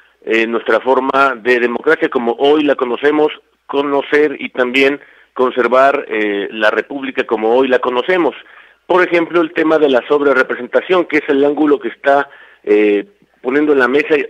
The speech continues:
los, el conjunto de los partidos, las, eh, las coaliciones opositoras, y que vale la pena insistir, porque en realidad el caso es, eh, muy importante. Si nosotros, por ejemplo, vemos que hay, eh,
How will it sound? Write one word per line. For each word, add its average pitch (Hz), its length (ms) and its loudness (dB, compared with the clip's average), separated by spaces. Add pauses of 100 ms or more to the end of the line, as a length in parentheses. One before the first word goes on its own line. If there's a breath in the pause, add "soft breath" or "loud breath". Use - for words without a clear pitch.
(100)
los, 110 200 -2 (120)
el 101 260 -4
conjunto 143 420 -6
de 120 120 -2
los - 80 -20
partidos, 127 640 -4
las, 98 200 -8 (120)
eh, 87 100 -10
las - 240 -18
coaliciones 101 640 -6
opositoras, 131 720 -4 (540 loud breath)
y 107 100 -16
que 127 140 -2
vale 196 200 2
la 160 120 2
pena 143 220 -2
insistir, 143 600 -4 (560 soft breath)
porque 127 760 2
en 123 160 0
realidad 147 460 2 (100)
el 123 300 -4
caso 170 580 2
es, 139 140 2 (160)
eh, 127 280 0
muy 143 280 0
importante. 147 840 -2 (140)
Si 131 80 -8
nosotros, 147 340 -6
por 147 140 -2
ejemplo, 143 340 0
vemos 139 340 0 (600 soft breath)
que 123 160 2
hay, 156 300 2
eh, 95 640 -2